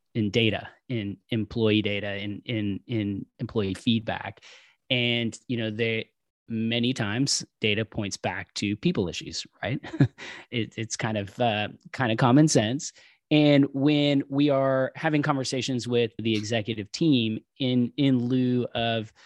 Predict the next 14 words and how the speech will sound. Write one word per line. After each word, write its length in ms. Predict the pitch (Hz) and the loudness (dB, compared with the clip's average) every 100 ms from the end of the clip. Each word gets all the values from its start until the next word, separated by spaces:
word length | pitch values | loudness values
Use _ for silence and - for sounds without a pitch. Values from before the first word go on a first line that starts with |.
| - | -10
there 220 | 110 117 113 | 0 2 4
being 220 | 120 110 | 2 0
a 40 | |
chief 240 | - 123 - | -2 -6 -2
people 300 | 185 170 147 | 0 4 4
officer 560 | 151 147 - 147 139 - _ _ - | 4 2 2 2 0 -6 _ _ -2
or, 200 | 123 123 139 | 2 4 6
or 120 | 131 | 6
head 240 | 120 151 | 8 6
of, 160 | 135 120 - | 6 2 2
of, 280 | 123 117 117 | 4 2 -2
of 200 | 123 110 | -6 -2
H 280 | 113 104 - | -2 -2 0
R, 360 | 170 156 147 | 2 2 0